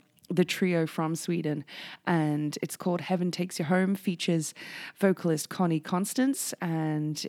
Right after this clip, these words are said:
it is a banger. <laughs> A real awesome summer Friday track for you. Heaven Takes You Home is the name of it, from Swedish House Mafia.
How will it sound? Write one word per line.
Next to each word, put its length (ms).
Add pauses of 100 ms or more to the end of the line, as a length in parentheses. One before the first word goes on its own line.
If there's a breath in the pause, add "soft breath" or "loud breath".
it 180
is 560 (180)
a 120
banger. 580 (320)
<laughs> 420
A 140 (500 loud breath)
real 600
awesome 600
summer 580
Friday 520
track 320
for 220
you. 380 (600)
Heaven 280
Takes 260
You 80
Home 340
is 140
the 60
name 220
of 100
it, 160 (280 loud breath)
from 240
Swedish 380
House 300
Mafia. 420